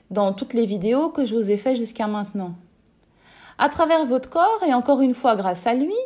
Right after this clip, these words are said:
vous allez pouvoir objectiver, vous faire une idée de la partie non consciente qui vous est si difficile d'accès. C'est-à-dire que si vous observez votre corps avec attention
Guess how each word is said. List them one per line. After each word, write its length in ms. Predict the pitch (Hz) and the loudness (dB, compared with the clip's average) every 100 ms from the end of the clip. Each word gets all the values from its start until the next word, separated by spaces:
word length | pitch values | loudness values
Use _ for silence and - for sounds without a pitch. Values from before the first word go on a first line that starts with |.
| 466 330 | -8 -6
vous 200 | 226 226 | 0 2
allez 200 | 269 294 | 2 2
pouvoir 600 | 294 302 269 247 202 - | -2 -2 2 2 2 0
objectiver, 920 | 349 349 330 330 - 330 277 247 233 - | 0 2 0 -2 -4 -6 -2 -2 -4 -10
vous 140 | 208 233 | -6 -4
faire 300 | 233 269 208 | 0 0 2
une 180 | 220 240 | 2 2
idée 320 | 254 254 403 508 | 2 2 -2 -2
de 100 | 262 | 0
la 140 | 220 202 | 0 0
partie 380 | 220 - - | -2 -4 0
non 200 | 262 311 | 2 2
consciente 420 | 339 285 269 - 440 480 | 0 0 -2 -4 -6 -6
qui 120 | - | -4
vous 240 | 294 233 233 | -2 -2 -2
est 60 | |
si 220 | 262 - 320 | -2 -4 0
difficile 500 | 349 339 294 370 381 | 0 0 -2 -2 0
d'accès. 420 | 339 339 311 311 - _ _ _ _ _ _ - - | 0 -2 -6 -6 -8 _ _ _ _ _ _ -20 -18
C'est-à-dire 720 | - 339 349 349 330 285 - | -4 2 4 4 0 0 0
que 100 | 254 | -2
si 200 | 233 427 | 0 2
vous 240 | 392 370 311 | 4 2 2
observez 520 | 359 - 320 302 302 | 0 0 0 2 2
votre 220 | 277 277 | 2 0
corps 240 | - 277 254 | 2 2 4
avec 280 | 202 196 | 2 0
attention 640 | 196 180 208 202 - 214 | -4 -4 -6 -6 -6 -6